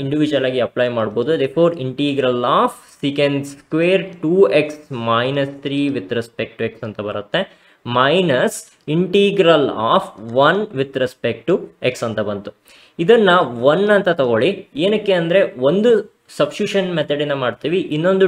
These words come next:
ಡೈರೆಕ್ಟ್ ಆಗಿ ನಾವು ಫಾರ್ಮುಲಾ ಯೂಸ್ ಮಾಡಿ ಇಂಟಿಗ್ರೇಟ್ ಮಾಡ್ತೀವಿ.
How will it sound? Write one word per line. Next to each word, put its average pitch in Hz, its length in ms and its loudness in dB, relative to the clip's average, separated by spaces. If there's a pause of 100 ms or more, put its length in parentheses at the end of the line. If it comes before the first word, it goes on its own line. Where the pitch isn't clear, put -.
(160)
ಡೈರೆಕ್ಟ್ 175 360 2
ಆಗಿ 175 140 2 (100)
ನಾವು 147 200 0
ಫಾರ್ಮುಲಾ 135 320 0 (100)
ಯೂಸ್ 120 120 -6 (120)
ಮಾಡಿ 113 180 -2 (680)
ಇಂಟಿಗ್ರೇಟ್ 156 460 4
ಮಾಡ್ತೀವಿ. 104 340 -6